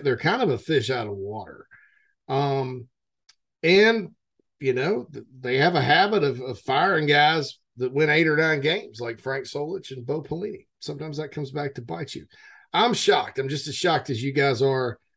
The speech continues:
that the Frost hire didn't work out. Uh, I, I understand leaving your identity a little bit because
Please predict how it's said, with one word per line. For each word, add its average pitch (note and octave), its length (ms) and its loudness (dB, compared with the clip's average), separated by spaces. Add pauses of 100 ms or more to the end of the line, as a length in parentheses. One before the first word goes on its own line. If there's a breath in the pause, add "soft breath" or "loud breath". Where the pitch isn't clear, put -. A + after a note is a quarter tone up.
(260)
that - 140 -4
the B2+ 60 -4
Frost C#3+ 380 -2
hire B2+ 220 2
didn't B2+ 280 2
work A#2 240 -4
out. D3+ 420 2
Uh, A#2+ 380 -4
I, C#3 160 2
I D#3+ 280 2
understand C#3+ 480 0
leaving C3+ 380 0
your A#2+ 180 -2
identity C3 500 2
a C#3 80 2
little C#3 220 -2
bit C#3+ 320 2
because B2 460 -4